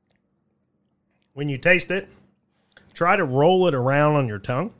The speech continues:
a little bit before you swallow it. Don't just, like, straight swallow it.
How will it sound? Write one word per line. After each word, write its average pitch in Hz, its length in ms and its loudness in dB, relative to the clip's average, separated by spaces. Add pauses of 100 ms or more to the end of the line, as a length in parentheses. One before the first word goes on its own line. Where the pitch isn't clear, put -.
(680)
a 143 80 -2
little 175 240 0
bit 180 200 0
before 151 480 -2
you 143 100 -4
swallow 113 420 -6
it. - 120 -16 (140)
Don't 135 180 -8
just, 131 180 -2
like, 123 180 -4
straight 123 320 -8
swallow 95 420 -14
it. - 60 -20